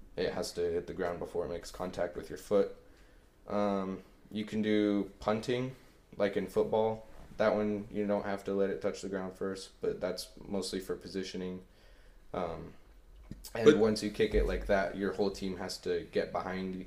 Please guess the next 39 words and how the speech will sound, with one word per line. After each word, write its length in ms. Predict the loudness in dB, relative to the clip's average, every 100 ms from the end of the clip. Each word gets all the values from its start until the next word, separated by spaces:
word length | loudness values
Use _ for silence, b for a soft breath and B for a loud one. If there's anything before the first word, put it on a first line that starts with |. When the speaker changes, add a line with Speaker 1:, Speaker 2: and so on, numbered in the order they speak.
| -10
Speaker 1:
where 280 | -2 0 0
you 220 | -2 -6
were 380 | -2 0 0 -2
when 160 | -6 -6
you 60 | -8
kicked 260 | -12 -8
it, 120 | -8 -2
or 140 | -2
get 180 | 0 -2
behind 340 | -2 -6 -6 -4
you 260 | -2 -2
as 200 | -2 -4
you're 120 | -6
running 240 | -6 -6 -8
forward 360 | -4 -4 -4 -8 b b b -8
before 280 | -6 -2 -2
they 120 | -2
can 160 | -6 -8
go 120 | -8
touch 340 | -2 0 0
it. 100 | -2
Speaker 2:
Mm. 260 | -4 -6 -6
Speaker 1:
And 120 | -6
then 120 | -4 -2
there's, 320 | -2 -4 -4
um, 300 | -4 -6 -6
the 100 | -6
grubber. 480 | 0 2 2 -2 -6 -10
So 340 | -12 -6 -6 -8 b b b b 2
that 140 | 4
one, 160 | 4 2
you 80 | 0
just 220 | -4 -2
kick 220 | -4 -2
the 100 | -6
top 300 | 2 2 4
of 80 | 2
the 80 | 4
ball. 400 | 6 4 2